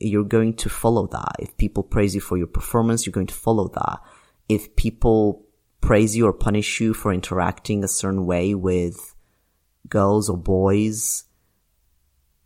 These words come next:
that is going to make a difference too. And it's like, "Oh, why, why do these jock guys keep acting like this? And why do these cheerleader girls keep acting like this?" And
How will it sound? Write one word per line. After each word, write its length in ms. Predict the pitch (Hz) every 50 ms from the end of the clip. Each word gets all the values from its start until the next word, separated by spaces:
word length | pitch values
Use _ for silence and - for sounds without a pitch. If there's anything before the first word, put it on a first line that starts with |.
| _ _ _ -
that 300 | 113 104 131 131 135 113
is 160 | 131 113 -
going 240 | - 123 113 107 104
to 180 | - - - 104
make 240 | 104 98 92 -
a 40 | -
difference 440 | 104 107 101 - - 98 92 - -
too. 260 | - - 135 104 95
And 140 | 92 92 95
it's 140 | 95 - -
like, 120 | 101 -
"Oh, 140 | 104 170 160
why, 360 | 117 104 117 120 117 117 113 - - - _ _ - _ -
why 340 | - 98 117 120 123 127 127
do 180 | 123 120 131 117
these 240 | 113 120 113 98
jock 400 | 92 - - 123 113 113 - -
guys 460 | - 104 101 92 92 95 90 - - -
keep 260 | - - 117 110 - -
acting 400 | 113 113 107 - - - 120 104
like 260 | 98 95 90 92 - -
this? 340 | 90 85 80 76 - -
And 140 | 104 98 101
why 220 | 107 107 110 113 113
do 160 | 107 117 104
these 460 | - 110 104 104 101 95 - - - - - - _ _ _ -
cheerleader 520 | - - 123 120 117 117 113 113 110 104
girls 400 | 90 113 107 101 98 98 92 -
keep 260 | - - - 123 - -
acting 380 | 117 110 - - - - 117 107
like 180 | 101 95 90
this?" 200 | 90 90 95 -
And 160 | 110 113 101